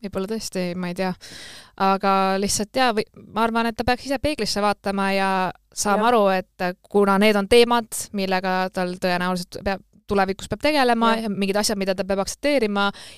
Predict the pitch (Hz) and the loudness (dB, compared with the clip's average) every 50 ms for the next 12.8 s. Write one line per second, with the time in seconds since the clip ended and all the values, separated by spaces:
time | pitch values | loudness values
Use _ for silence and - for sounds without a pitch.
0 | - - - 208 196 190 185 185 180 185 185 185 - - - 196 180 165 - - | -16 -4 2 4 4 6 6 4 2 2 0 -2 -4 -6 -8 -6 -6 0 4 4
1 | 269 - - - 196 180 - - - 339 320 233 220 208 196 202 202 202 196 190 | 4 4 2 -2 -4 -4 -2 0 2 4 4 4 4 4 2 0 2 2 4 4
2 | 190 190 180 185 185 - 202 196 196 - - - 285 294 277 - - - - - | 4 2 0 -2 -2 -2 -2 -2 0 0 0 0 2 0 0 0 -4 -12 -18 -16
3 | - - - 214 214 - 277 277 269 220 196 196 - - - - - _ - 214 | -6 0 2 4 6 8 6 8 8 8 6 6 4 2 -8 -20 -20 _ -2 0
4 | 214 196 - 277 311 - - 202 196 202 208 208 202 269 262 - - 190 202 185 | 2 4 4 4 4 4 4 6 6 6 6 6 6 6 4 4 4 2 4 4
5 | 214 311 330 - - 214 202 190 - - 208 190 196 180 190 180 - - - 170 | 4 2 2 2 0 0 0 0 -2 -2 -2 -2 -2 -2 -2 -4 -6 -6 -6 -10
6 | - - - 269 254 226 214 208 196 185 180 - - 202 208 196 185 170 175 170 | -4 2 4 4 6 6 6 4 4 2 0 0 0 2 2 2 2 0 0 0
7 | 160 165 143 135 - - - - - - - - - - - 214 208 190 - - | 0 0 -2 -4 -4 -8 -10 -10 -10 -10 -10 -10 -12 -10 -4 -4 -4 -4 -4 -8
8 | _ _ _ _ _ 220 214 196 190 208 220 220 220 - 240 240 220 214 233 226 | _ _ _ _ _ -4 0 2 4 4 4 4 4 4 6 6 6 6 4 4
9 | 208 - - 196 190 185 185 185 196 220 - - 202 190 185 190 202 190 185 180 | 2 2 0 -2 0 0 0 2 0 0 2 2 0 0 0 0 0 0 0 0
10 | 185 180 175 - - - - 294 339 349 - - - 381 392 320 247 220 269 277 | 0 0 -2 -2 -6 -2 2 2 2 2 2 2 4 4 6 6 6 4 4 2
11 | - - - - 151 147 135 - - - _ - 226 220 220 - _ _ - 214 | 2 0 -4 -4 -4 -6 -6 -6 -6 -6 _ -2 -2 -2 -2 -4 _ _ -2 -2
12 | 208 - - - 233 220 220 220 208 - 269 277 262 247 226 | 0 0 2 2 4 4 4 4 4 4 6 6 6 6 6